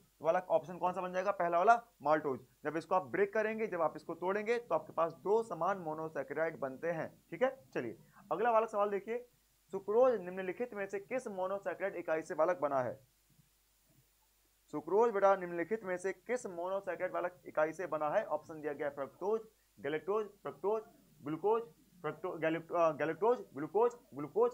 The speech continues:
और glucose। बालक आप बताएंगे कि सर यहाँ पे आपके पास जो sucrose बना है बेटा, आपके पास sucrose निम्नलिखित में से किस बेटा monosaccharide की इकाई से बना है? तो आप कहेंगे सर fructose और glucose की बेटा इकाई से बना हुआ है।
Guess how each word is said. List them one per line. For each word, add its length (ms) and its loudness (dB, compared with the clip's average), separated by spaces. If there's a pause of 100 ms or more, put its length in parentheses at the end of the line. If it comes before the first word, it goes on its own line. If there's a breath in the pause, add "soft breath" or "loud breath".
(200)
और 120 2
glucose। 440 -4 (260 soft breath)
बालक 300 4
आप 140 6
बताएंगे 440 0
कि 140 -8
सर 180 -2
यहाँ 140 2
पे 120 -2
आपके 180 0
पास 220 0
जो 140 -8
sucrose 440 -2
बना 220 -4
है 100 -4
बेटा, 200 -2 (400 loud breath)
आपके 220 2
पास 220 -2
sucrose 420 -4
निम्नलिखित 460 -6
में 80 -8
से 100 -14
किस 260 -8
बेटा 180 -4
monosaccharide 720 -8
की 60 -12
इकाई 220 -4
से 120 -12
बना 120 -8
है? 60 -8
तो 100 -6
आप 60 -8
कहेंगे 160 -8
सर 120 -6
fructose 420 -6
और 200 4
glucose 480 -6
की 80 -8
बेटा 120 -6
इकाई 220 -4
से 140 -8
बना 180 -4
हुआ 220 -6
है। 60 -18